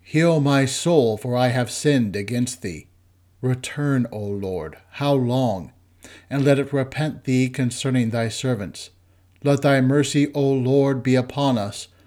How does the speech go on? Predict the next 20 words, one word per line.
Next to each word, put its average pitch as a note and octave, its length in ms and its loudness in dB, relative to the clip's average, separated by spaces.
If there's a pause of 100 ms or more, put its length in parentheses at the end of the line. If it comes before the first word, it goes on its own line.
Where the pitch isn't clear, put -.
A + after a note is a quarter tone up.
(240)
according C#3+ 540 2
as C#3 240 -4
we B2+ 140 0
hope B2+ 380 -2
in G#2 220 -4
thee. G#2+ 420 -4 (360)
Let C#3 240 0
thy B2+ 200 0
priests C#3+ 500 -2
be B2+ 200 -2
clothed C3+ 640 2
with C3 180 -2
righteousness, A#2 920 -6 (220)
and C3+ 140 2
let C#3 200 2
thy B2+ 160 2
saints B2+ 580 0
shout B2+ 400 -2
for C3+ 100 -2
joy. B2+ 560 2